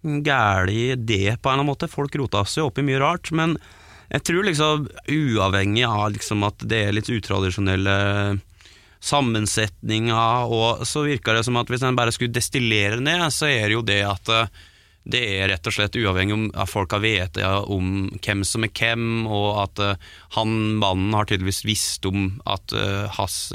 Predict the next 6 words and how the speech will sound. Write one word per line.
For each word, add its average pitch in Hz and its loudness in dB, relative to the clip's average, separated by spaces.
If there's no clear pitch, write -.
da, 98 -2
kone 101 0
treff, - -4
eh, 107 0
da 107 0
vår 101 0